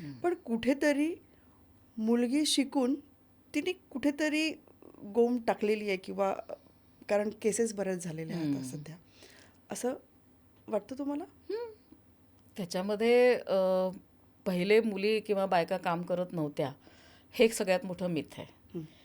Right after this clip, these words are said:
Speaker 1: किंवा बायकांना समजत नव्हतं. ठीक आहे, फॉर्मल एज्युकेशन नसेल, पण म्हणून त्या एज्युकेटेड नव्हत्या, त्या कामच करत नव्हत्या, असं कसं होईल हो? त्या व्यवस्थित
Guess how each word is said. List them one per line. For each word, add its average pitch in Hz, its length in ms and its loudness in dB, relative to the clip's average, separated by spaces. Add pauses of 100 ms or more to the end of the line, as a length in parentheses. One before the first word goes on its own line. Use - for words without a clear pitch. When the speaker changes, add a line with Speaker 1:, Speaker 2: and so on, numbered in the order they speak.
(160)
Speaker 1:
किंवा 180 140 -2
बायकांना 170 400 0
समजत 151 460 -2
नव्हतं. 143 360 -8
ठीक 370 160 -4
आहे, 220 40 2
फॉर्मल 247 380 4
एज्युकेशन 294 500 2
नसेल, 160 400 0 (680)
पण 294 100 6
म्हणून 294 240 6
त्या 277 140 6
एज्युकेटेड 233 520 2
नव्हत्या, 170 580 -2 (180)
त्या 220 80 -2
कामच 214 440 -2
करत 202 260 0
नव्हत्या, 180 420 -4 (420)
असं 269 160 -4
कसं 294 240 0
होईल 269 280 2
हो? 254 80 -2 (1120)
त्या 247 80 8
व्यवस्थित 285 300 2